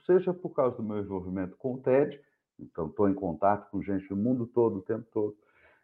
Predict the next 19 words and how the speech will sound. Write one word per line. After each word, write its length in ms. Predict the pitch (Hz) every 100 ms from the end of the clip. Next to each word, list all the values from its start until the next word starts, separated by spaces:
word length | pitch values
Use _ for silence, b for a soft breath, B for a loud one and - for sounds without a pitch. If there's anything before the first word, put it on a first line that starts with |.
| _
seja 220 | - 226 226
por 180 | 226
pessoas 440 | 220 226 - 170 190
que 80 | -
eu 100 | 139
treino 300 | 147 151 151
que 180 | 170
são 340 | 175 165 151 156
de 140 | 117
outros 260 | 123 139 -
lugares 480 | 131 98 95 85 85
e 40 |
tudo. 220 | 90 67 -
E 80 | 165
algumas 460 | 180 104 110 110
delas 260 | 90 80 90
têm 100 | 101
uma 140 | 104 104
conexão 760 | 107 95 - - 82 90 120